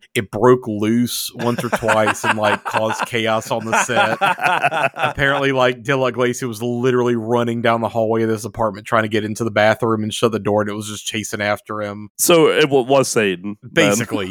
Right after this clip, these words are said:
Speaker 1: yes.
Speaker 3: <laughs> Yeah.
Speaker 1: They ended up literally just letting the goat off of its leash and just letting it wander around the apartment, and they literally just followed the fucking goat around for, like, an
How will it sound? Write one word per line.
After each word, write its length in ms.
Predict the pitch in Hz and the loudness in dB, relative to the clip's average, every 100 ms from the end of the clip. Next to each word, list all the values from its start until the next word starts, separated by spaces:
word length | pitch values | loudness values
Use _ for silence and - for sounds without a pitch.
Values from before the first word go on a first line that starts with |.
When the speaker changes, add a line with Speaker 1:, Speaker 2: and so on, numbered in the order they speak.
| 220 | 2
Speaker 1:
yes. 520 | 104 208 208 226 - | 2 2 2 0 -4
Speaker 3:
<laughs> 40 | _ _ - | _ _ 2
Yeah. 140 | 135 - 131 | 2 2 0
Speaker 1:
They 180 | 131 | 0
ended 240 | 175 202 226 | 0 0 2
up 200 | 220 120 | 0 0
literally 500 | 120 131 135 127 123 | 0 2 4 2 2
just 240 | 113 - | 0 -6
letting 520 | 101 101 104 110 143 | -8 -4 0 2 2
the 60 | 143 | 0
goat 220 | 120 117 | 2 4
off 160 | 110 101 | 4 2
of 80 | 107 | -6
its 180 | 98 | -8
leash 520 | 95 95 101 - - - _ _ | -6 -6 -6 -6 -8 -12 _ _
and 160 | 110 107 | -2 0
just 220 | 107 - | 0 -2
letting 380 | 101 101 104 101 | 2 4 4 4
it 120 | 101 | 0
wander 360 | 110 95 92 95 | 0 0 2 0
around 160 | 95 | 0
the 100 | 92 | -2
apartment, 480 | 90 - 92 80 98 | -6 -4 -4 -4 -8
and 80 | 117 | -2
they 120 | 107 | 0
literally 720 | 101 107 110 117 110 101 98 90 | 0 0 2 4 4 4 0 -2
just 260 | 90 - | -6 -10
followed 640 | - - - 98 98 113 120 | -12 -10 -2 0 4 2 2
the 80 | |
fucking 380 | 123 131 123 127 | 2 2 2 0
goat 240 | 110 104 101 | 4 4 4
around 340 | 98 95 95 | 2 2 -2
for, 140 | - | -6
like, 220 | - - | -8 -10
an 120 | - | -14